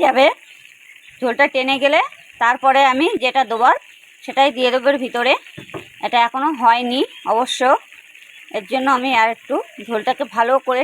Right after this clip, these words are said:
টানিয়ে নেব, নিয়ে তারপরে চিনি দেব। এবার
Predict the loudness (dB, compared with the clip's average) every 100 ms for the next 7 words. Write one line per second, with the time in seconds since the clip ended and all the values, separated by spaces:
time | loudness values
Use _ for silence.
0 | 0 -2 -2 -2 2 2 0 _ -20 -20
1 | -20 -20 -14 -8 -4 -2 0 0 0 -2
2 | 0 0 -2 -12 -20 -20 -20 -20 -20 -20
3 | -20 -20 -20 -20 -20 -20 -20 -8 -4 -2
4 | -2 0 0 0 -6 -20 -20 -20 -20 -20
5 | -20 -20 -20 -20 -20 -20 -20 -20 -20 -20
6 | -20 -20 -14 -2 -2